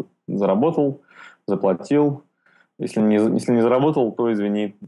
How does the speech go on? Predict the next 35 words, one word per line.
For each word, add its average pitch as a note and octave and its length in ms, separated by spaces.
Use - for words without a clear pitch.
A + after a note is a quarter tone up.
не G#2 240
получится, G2 540
да, G2+ 200
то - 100
есть - 180
если, - 280
ну, A2+ 120
если B2 180
бы, A#2 140
скажем, A2 480
э, G2+ 360
в G2 100
девяностые A2 520
годы G2+ 240
в F#2+ 60
России G2+ 320
не G2+ 120
было G2 180
пиратства A#2+ 580
программного G2 400
обеспечения, F#2+ 560
то F#2 600
не G2+ 160
было F#2+ 140
бы F#2 140
ни F2+ 80
у F2+ 60
кого F2+ 400
Windows, C#3 500
не F2+ 100
было F2 160
бы F2 120
ни F2 80
у E2+ 60
кого F2+ 260